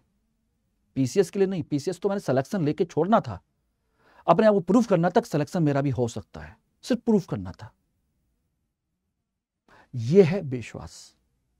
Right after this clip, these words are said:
ये है कॉन्सेप्ट। और ये सारी चीजें सोचिए,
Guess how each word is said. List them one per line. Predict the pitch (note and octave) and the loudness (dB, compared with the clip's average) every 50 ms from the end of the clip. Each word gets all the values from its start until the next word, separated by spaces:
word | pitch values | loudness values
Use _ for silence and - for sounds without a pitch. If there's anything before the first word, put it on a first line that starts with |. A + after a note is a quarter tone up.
| _ _ _ _ _ _ _ _ _ _ _ _ _ - | _ _ _ _ _ _ _ _ _ _ _ _ _ -4
ये | B2+ C#3+ F3 G#3 | 0 2 4 4
है | F#3 G#3 A3+ - _ _ - | 4 4 2 -2 _ _ -6
कॉन्सेप्ट। | - C#3 B2 A2+ - - A2 - _ - - - _ _ _ _ _ _ _ _ _ _ _ _ _ _ _ _ _ _ _ _ _ _ _ _ _ _ _ _ _ _ - - - | -4 -4 -4 -4 -6 -10 -12 -12 _ -20 -20 -20 _ _ _ _ _ _ _ _ _ _ _ _ _ _ _ _ _ _ _ _ _ _ _ _ _ _ _ _ _ _ -8 2 4
और | D#3+ F3 | 6 6
ये | E3+ E3+ A#3 A#3+ | 6 6 6 4
सारी | A#3+ A3+ G#3 G#3+ | 6 6 4 4
चीजें | E3+ - - E3+ E3 F#3 F#3+ | 4 0 -2 -2 0 0 -2
सोचिए, | E3+ - F3 F3 - G#3 E3+ | 0 0 0 0 2 0 0